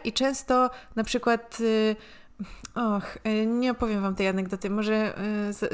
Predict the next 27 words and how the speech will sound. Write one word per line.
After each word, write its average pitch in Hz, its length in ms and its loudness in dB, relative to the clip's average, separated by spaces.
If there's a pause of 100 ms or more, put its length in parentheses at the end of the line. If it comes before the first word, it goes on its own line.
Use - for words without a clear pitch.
z, 190 100 -16
tak 208 220 -2
idealnie, 202 760 2
ale 208 300 2
może 208 240 0
znajdę, 208 320 0 (340)
gdzie 202 680 0
to 202 100 -2
czytałam 185 380 0
albo 180 200 -2
coś. 214 200 -4 (500)
Ale, 226 280 6
e, 220 140 0
no, 240 200 2
w, 226 40 -8
w 220 280 -4
dużym 262 220 2
skrócie. 185 300 0 (240)
Chodziło 254 360 6
o 117 100 4
to, 254 280 4 (240)
że 208 180 4
on 294 220 4
sobie, 220 560 2 (300)
e, 220 200 4
że 220 160 4
on 294 260 4